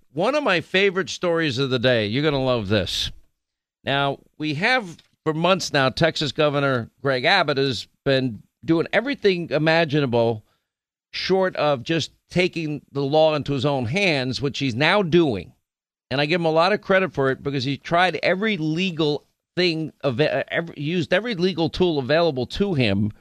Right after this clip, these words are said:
to stop the fact that Joe was aiding and abetting, law breaking, not enforcing our, our federal immigration laws, you know, building his own walls in some areas and,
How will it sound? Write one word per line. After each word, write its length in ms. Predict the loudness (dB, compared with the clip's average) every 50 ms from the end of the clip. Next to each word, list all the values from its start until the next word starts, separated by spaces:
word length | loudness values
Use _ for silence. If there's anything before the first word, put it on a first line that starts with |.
| _ _ _ _ _ _ _ _ _ _ _ -4
to 100 | -2 -2
stop 500 | -2 2 4 4 4 4 2 0 0 _
the 120 | -4 -2
fact 340 | 2 2 4 4 4 2 2
that 140 | -2 -2 0
Joe 260 | 2 2 4 4 4
was 240 | 2 0 0 2 0
aiding 300 | 0 0 0 0 -2 -2
and 80 | -2
abetting, 600 | -2 0 2 2 2 4 2 2 0 0 -2 -4 -8 _ _ _ _ _ _
law 260 | -2 2 4 4 4 4
breaking, 540 | 2 0 0 0 0 0 -2 -2 0 0
not 180 | 0 0 0 -2
enforcing 540 | -2 -4 -4 -2 0 0 0 0 0 0 2
our, 340 | 2 2 2 2 0 -2 -6 _ _ _ _
our 160 | 2 2 2 2
federal 380 | 2 2 2 2 2 2 2
immigration 580 | 0 0 0 2 2 2 2 2 0 0 0 2
laws, 500 | 2 2 2 2 0 0 0 0 -4 -6 _ _ _ _ _ _ _ _
you 100 | -2 0
know, 140 | 0 0 -2
building 420 | 0 0 0 0 2 0 -2 -4
his 140 | -2 -2 0
own 300 | 0 0 0 0 0 2
walls 400 | 2 2 2 2 0 -2 -4 -4
in 120 | -6 -6
some 280 | -4 -2 -2 -2 0 -2
areas 560 | -2 -2 -2 0 0 0 0 0 0 0 -2
and, 240 | -2 -2 -2 -4